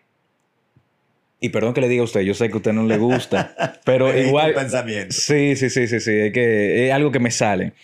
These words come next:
Speaker 1: ¿Cómo proyecta la educación partiendo de la situación que está pasando de la pandemia y que las clases son virtuales, eh,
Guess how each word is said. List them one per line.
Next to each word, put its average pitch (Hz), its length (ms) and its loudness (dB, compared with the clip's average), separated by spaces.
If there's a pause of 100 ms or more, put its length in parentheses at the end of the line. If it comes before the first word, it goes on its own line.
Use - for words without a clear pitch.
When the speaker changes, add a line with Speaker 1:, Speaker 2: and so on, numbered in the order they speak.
(1600)
Speaker 1:
¿Cómo 196 200 0
proyecta 196 360 2
la 180 120 2
educación 156 960 -2 (880)
partiendo 135 360 -2
de 165 80 2
la 156 60 -2
situación 135 380 -2
que 147 80 0
está 123 360 -4
pasando 101 500 -4
de 98 60 0
la 98 100 -2
pandemia 101 680 -2
y 107 260 -6
que 95 300 -2
las 95 180 -6
clases 110 240 -6
son 113 260 -2
virtuales, 104 1000 -4
eh, 90 460 -10